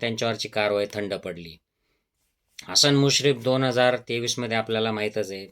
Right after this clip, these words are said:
त्यांच्या घरी जाऊन जाऊन ईडीने कारवाया केल्या. यांचं काही शुगर मिल आणि काही तिथे कोऑपरेटिव्ह शुगर मिल आहे, अ, सेंट्रल कोऑपरेटिव्ह बँक जी आहे, अ,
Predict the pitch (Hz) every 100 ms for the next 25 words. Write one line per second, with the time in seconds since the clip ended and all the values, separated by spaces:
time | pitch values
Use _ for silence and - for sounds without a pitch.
0 | _ 101 90 101 90 87 101 98 101 104
1 | 104 107 104 101 101 101 98 98 95 92
2 | - 92 95 - _ _ _ _ - _
3 | - 107 110 120 120 117 117 110 - 107
4 | 113 113 113 117 117 117 - _ _ _
5 | 95 104 107 107 104 110 110 110 107 107
6 | 107 101 - 107 110 107 107 101 104 107
7 | 104 98 92 98 98 98 _ _ _ _
8 | 95 92 - 98 110 101 107 104 104 104
9 | 107 101 104 92 104 104 95 98 95 95
10 | 101 95 92